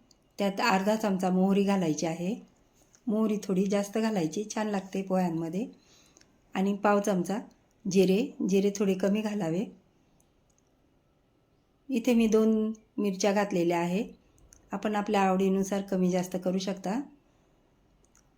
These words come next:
दहा बारा कढीपत्त्याची पानं टाकले. लगेचच आता आपण त्यात कांदा घालून घ्यायचा आणि आपण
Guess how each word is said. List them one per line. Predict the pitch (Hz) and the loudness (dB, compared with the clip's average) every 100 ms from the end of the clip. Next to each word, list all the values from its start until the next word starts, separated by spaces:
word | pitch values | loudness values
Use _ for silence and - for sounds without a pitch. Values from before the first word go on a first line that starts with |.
| _ _ _ _ _ | _ _ _ _ _
दहा | 208 214 | 0 2
बारा | 185 180 180 - - | 4 2 0 -6 -4
कढीपत्त्याची | 202 190 180 180 175 | -2 0 -2 -2 -4
पानं | 180 170 180 185 | -2 -2 -2 -2
टाकले. | 190 175 202 - _ _ _ _ _ _ - | -4 -4 -6 -8 _ _ _ _ _ _ -4
लगेचच | 208 240 233 233 | 0 2 0 -2
आता | 214 190 | -2 -2
आपण | 180 185 175 | 0 -2 0
त्यात | 180 185 - _ _ _ _ _ _ _ _ - | -2 -4 -14 _ _ _ _ _ _ _ _ -2
कांदा | 185 175 | 2 2
घालून | 180 185 165 165 | 2 2 2 0
घ्यायचा | 165 165 151 190 285 - _ _ _ _ _ _ _ _ _ _ _ _ - | 0 -2 -4 -6 -6 -14 _ _ _ _ _ _ _ _ _ _ _ _ -8
आणि | 185 196 | -2 0
आपण | 185 185 190 | 0 0 -4